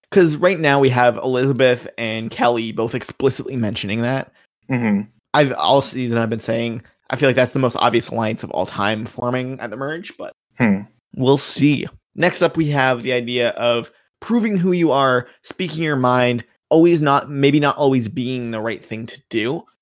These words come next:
Speaker 1: I think it was very fascinating this episode. Um, obviously, the most pressing example is probably the female alliance thing, right? Like, Kelly decides, "Sorry, I'm just gonna say this because I'm tired of it."
Speaker 2: Mm-hmm. Yeah, just, uh,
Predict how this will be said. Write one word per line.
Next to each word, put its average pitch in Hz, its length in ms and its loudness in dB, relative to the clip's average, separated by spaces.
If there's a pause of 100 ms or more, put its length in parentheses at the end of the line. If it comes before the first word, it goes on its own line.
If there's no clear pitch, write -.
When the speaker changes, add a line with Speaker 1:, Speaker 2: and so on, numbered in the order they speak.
Speaker 1:
I 151 80 -2
think 214 160 2
it 226 40 6
was 165 100 4
very 127 400 4
fascinating 120 480 -4
this 110 120 -10
episode. 104 540 -4 (380)
Um, 113 320 2
obviously, 135 800 4
the 117 100 0
most 117 340 2 (260)
pressing 127 320 0
example 107 460 0
is 113 120 0
probably - 760 0 (220)
the 113 240 0
female 104 540 2
alliance 117 460 2
thing, 90 240 -6
right? 113 240 2
Like, 110 180 -4 (240)
Kelly 143 280 4
decides, 120 400 0 (160)
"Sorry, 123 400 0
I'm 135 380 -4
just 104 180 -8
gonna 120 140 -6
say - 240 -6
this 107 140 -8
because - 280 -10
I'm 113 180 -6
tired 104 400 -2
of 92 120 -6
it." 98 200 -12 (220)
Speaker 2:
Mm-hmm. 117 320 -8 (300)
Yeah, 110 360 -2
just, - 520 -10 (400)
uh, 107 420 -6